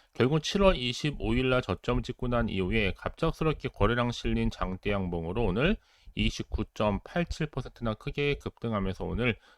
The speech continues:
종가 마무리를 했는데, 자, 그러다 보니까 그동안 없었던 어떤 이슈가 나와줬길래 이렇게 크게 오르고 있는 것인지, 자, 이 흐름이 단타성으로 한번 끝나고 말 것인지, 다음 주 지속될 수 있을 것인지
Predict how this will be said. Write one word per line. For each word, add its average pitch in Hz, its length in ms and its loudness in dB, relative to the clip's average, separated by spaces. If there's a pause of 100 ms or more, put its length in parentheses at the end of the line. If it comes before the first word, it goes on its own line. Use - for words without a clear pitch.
종가 101 340 0
마무리를 87 440 0
했는데, 107 640 0 (320)
자, 131 120 0
그러다 196 300 4
보니까 147 600 2
그동안 156 300 2
없었던 131 640 -2 (180)
어떤 131 320 0
이슈가 120 300 -2
나와줬길래 98 580 0
이렇게 95 240 -4
크게 - 340 -2
오르고 107 420 -2
있는 95 220 0
것인지, 95 540 -4 (300)
자, 92 120 4
이 98 140 4
흐름이 143 420 2 (140)
단타성으로 123 960 -2
한번 123 180 0
끝나고 180 440 0
말 - 160 4
것인지, 95 480 -2 (320)
다음 117 320 4 (100)
주 123 280 0
지속될 110 420 -2
수 113 180 -4
있을 90 260 -6
것인지 117 520 -2